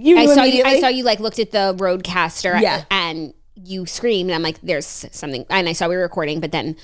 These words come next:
Speaker 2: we were one down. And yesterday we caught it before we recorded, 'cause he still didn't put the studio back together.
Speaker 1: Yes, that's true. He didn't put the second mic back on, but you, eagle-eyed podcaster, figured it out before we even began. When will we, okay, we, like, we either need to, we, I think we need to, like, cleanse ourselves. Like, we need to,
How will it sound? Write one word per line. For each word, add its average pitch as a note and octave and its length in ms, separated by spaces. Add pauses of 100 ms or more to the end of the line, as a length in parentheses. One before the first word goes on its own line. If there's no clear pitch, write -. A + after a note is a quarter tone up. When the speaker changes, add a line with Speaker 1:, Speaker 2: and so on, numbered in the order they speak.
(200)
Speaker 2:
we F#3+ 100
were F3+ 80
one F3+ 180
down. G#3 200
And A3 180
yesterday A#3+ 560
we G#3 160
caught D4 420
it G3+ 160
before G3+ 320
we F#3+ 140
recorded, F#3 480 (180)
'cause B3 140
he B3+ 80
still F4+ 240
didn't E4 180
put G#3+ 140
the G3 60
studio E3+ 340
back D#3+ 200
together. D#3 320
Speaker 1:
Yes, B3 180
that's - 200
true. G3+ 260
He F#3 160
didn't G#3+ 400
put F#3 180
the C#3 100
second F3 300
mic E3+ 160
back D#3+ 180
on, D3 220
but D#3+ 260
you, G3 460
eagle-eyed F#3 640
podcaster, - 800 (340)
figured F3 300
it E3+ 40
out F3+ 220
before D#3 300
we E3 80
even D#3+ 240
began. E3 400 (500)
When B3 240
will G4 100
we, F#4+ 140
okay, G3+ 160
we, G#3 140 (200)
like, B3+ 300
we B3 160
either C4+ 340
need C#4+ 240
to, A#3+ 240
we, A3 160
I B3+ 60
think C#4+ 140
we D#4 60
need C4+ 120
to, G3 400
like, F3+ 280
cleanse E3+ 280
ourselves. C#3 320
Like, F#3+ 100
we G#3 100
need G#3+ 140
to, G3+ 280